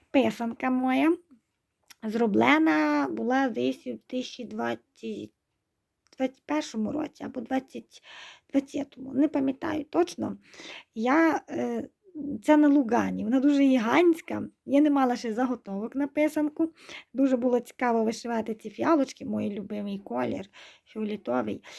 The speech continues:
Я ще такий тут класний бісер чеський підібрала, видите. Але, на жаль, ну, не получилося такий, бачите, таку тасьомку класну, у мене така була.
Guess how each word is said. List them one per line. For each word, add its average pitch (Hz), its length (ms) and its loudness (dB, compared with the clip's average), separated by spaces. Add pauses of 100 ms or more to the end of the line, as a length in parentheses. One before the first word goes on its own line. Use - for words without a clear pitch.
(220)
Я 254 120 2
ще 247 100 -2
такий 233 200 -10
тут - 160 -20
класний 220 400 -2
бісер 254 540 0
чеський 254 400 0
підібрала, 220 640 -4
видите. 214 520 -6 (500)
Але, 254 320 2
на 285 160 4
жаль, 285 400 4 (140)
ну, 262 400 0
не 277 140 0
получилося 240 560 -4
такий, 220 200 -8
бачите, 214 320 -4
таку 214 200 -14
тасьомку 247 800 -2
класну, 240 480 -4
у 226 40 -4
мене 233 160 -4
така 226 200 -8
була. 226 360 -2